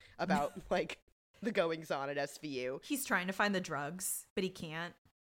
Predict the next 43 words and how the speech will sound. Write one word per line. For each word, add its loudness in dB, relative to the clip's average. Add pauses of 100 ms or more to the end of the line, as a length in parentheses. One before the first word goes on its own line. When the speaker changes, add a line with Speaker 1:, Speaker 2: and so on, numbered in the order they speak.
(260)
Speaker 1:
He's, 2
like, 2
not 6
actually 2
paying 0
attention. -2
It's -2
sort 2
of 0
like 2
when 2
you're 2
on 4
a 2
date -2
and -2
you, -2
like, 0
forgot 2
about 4
what 0
they -2
said -2
the -4
entire 0
time -2
before, -2
so -8
you -6
just -6
latch 2
on 2
to -6
the -4
last 0
five 0
seconds -4
of -6
the -6
thing, -4
and -4
you're 0
like, 0